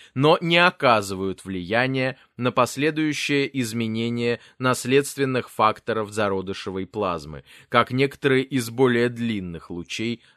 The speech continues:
лучистой энергии. Имплантированная носителями жизни жизнь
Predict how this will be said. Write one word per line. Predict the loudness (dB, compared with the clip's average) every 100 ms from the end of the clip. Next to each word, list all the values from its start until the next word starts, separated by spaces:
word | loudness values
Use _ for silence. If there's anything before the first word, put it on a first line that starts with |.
| -10
лучистой | -8 -6 -8 -10 -10 -12 -10
энергии. | -10 -10 -10 -14 -18 -20 -20 _ _ _ _ _ _ _ -20 _ -4
Имплантированная | -2 0 2 2 0 0 2 2 2 2 2
носителями | 4 2 0 -4 -2 0 2 0
жизни | 0 0 0 -2 -4 -6
жизнь | -6 -4 -4 -4 -10 -12